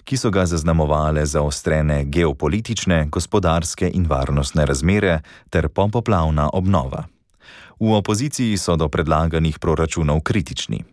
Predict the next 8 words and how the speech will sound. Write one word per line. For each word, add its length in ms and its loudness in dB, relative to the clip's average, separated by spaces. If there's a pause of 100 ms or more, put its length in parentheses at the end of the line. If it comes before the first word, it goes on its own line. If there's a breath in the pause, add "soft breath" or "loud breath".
(440 soft breath)
Opozarjajo 720 2
na 160 0
zaostrovanje 840 -2
geopolitičnih 840 -2
napetosti 760 -2
in 160 2
pogrešajo 720 0
ustrezen 580 -2